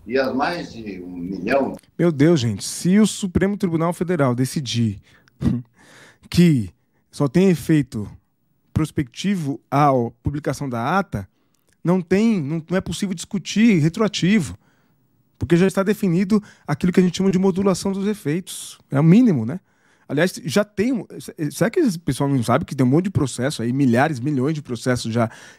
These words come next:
Speaker 2: requerendo, pedindo valores do retroativo, com ju-, com justiça, inclusive?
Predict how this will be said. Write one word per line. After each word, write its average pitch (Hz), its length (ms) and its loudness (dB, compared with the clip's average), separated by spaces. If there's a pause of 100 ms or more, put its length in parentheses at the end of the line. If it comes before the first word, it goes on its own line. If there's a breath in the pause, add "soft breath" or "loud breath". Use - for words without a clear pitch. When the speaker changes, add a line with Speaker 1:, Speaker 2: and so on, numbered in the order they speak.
Speaker 2:
requerendo, 147 800 2
pedindo 139 520 0 (380 loud breath)
valores 143 400 4
do 123 100 -2
retroativo, 131 720 0 (120)
com 175 200 4
ju-, 139 180 -2
com 165 180 0
justiça, 139 420 -6
inclusive? 135 500 -4